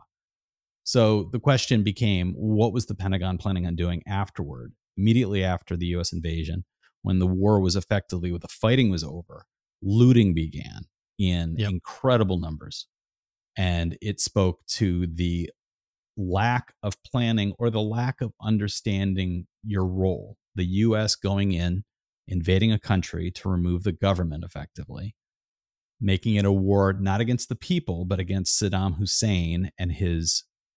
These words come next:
Speaker 1: his government, but not taking the next step of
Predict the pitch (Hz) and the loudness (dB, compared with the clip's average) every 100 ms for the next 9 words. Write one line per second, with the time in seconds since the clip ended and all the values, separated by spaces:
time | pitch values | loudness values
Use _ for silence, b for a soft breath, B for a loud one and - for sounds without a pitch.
0 | _ _ - - 131 110 - 85 - 62 | _ _ -4 6 6 6 2 -4 -4 -10
1 | 104 - _ _ 127 - 120 123 131 - | -12 -14 _ _ 2 4 2 2 0 -4
2 | - 127 123 117 101 98 - - 104 - | -2 0 2 2 2 0 -4 -2 -2 -2
3 | 95 | -8